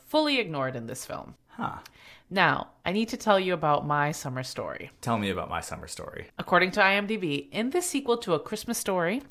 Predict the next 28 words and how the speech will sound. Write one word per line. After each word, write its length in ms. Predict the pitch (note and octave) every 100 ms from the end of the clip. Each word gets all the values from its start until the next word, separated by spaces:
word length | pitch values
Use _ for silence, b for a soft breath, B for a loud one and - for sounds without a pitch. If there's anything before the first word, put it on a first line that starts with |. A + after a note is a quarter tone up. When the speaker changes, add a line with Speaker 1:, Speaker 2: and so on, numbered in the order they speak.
| _ -
Speaker 1:
it 120 | F3+
is 140 | E3+
now 180 | F#3 G#3+
summer 380 | A3 D4+ D#4+ D3+
in 180 | - C#3+
the 60 | C#3
Parker 300 | C#3 C3+ C3+
family, 420 | C#3 C#3 D3 D3+ B B
and 140 | - D3
the 80 | C#3+
usual 420 | E3+ A3 B3 A#3
number 360 | F#3+ G#3 A#3+
of 80 | A#3
events 480 | G#3+ E3+ E3 - - B B
is 160 | C#3+ -
happening 520 | E3 E3 F#3 F3+ F3+
in 140 | - C#3
their 140 | B2+
separate 420 | - C#3+ C#3+ D3
lives. 560 | C3+ F#2+ A1+ - - - _ _ - _
Whatever 340 | D#3 F3+ F3+
that 260 | F#3 A#3+ -
means. 360 | C#3 C#3 F3 -
Speaker 2:
<laughs> 40 | -
Sure. 480 | - A#2+ E3 - - _ -
Speaker 1:
Now, 400 | E3+ D3 - - _ _
you 160 | A3 F3+
know, 220 | - -